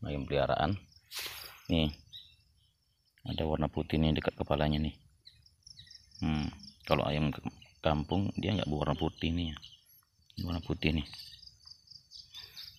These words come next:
Hmm, jadi ayam hutan tuh banyak jenisnya juga, teman-teman ya. Kalau di tem-, daerah tempat saya ini ya seperti ini ciri-cirinya. Beda dengan ayam kampung. Ini salah satunya, teman-teman ya. Kemudian dia badannya lebih kecil, teman-teman.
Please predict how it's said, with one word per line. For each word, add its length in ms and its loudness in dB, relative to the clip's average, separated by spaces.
Hmm, 160 -2
jadi 240 2
ayam 160 4
hutan 220 4
tuh 80 4
banyak 180 4
jenisnya 320 2
juga, 140 -2
teman-teman 400 -2
ya. 20 -10
Kalau 180 -2
di 80 0
tem-, 220 -4
daerah 380 0
tempat 180 -2
saya 240 2
ini 160 4
ya 80 4
seperti 320 2
ini 160 6
ciri-cirinya. 540 0
Beda 240 2
dengan 240 2
ayam 160 2
kampung. 320 0
Ini 200 0
salah 160 4
satunya, 400 2
teman-teman 400 0
ya. 80 0
Kemudian 320 4
dia 160 8
badannya 400 4
lebih 240 2
kecil, 240 4
teman-teman. 320 2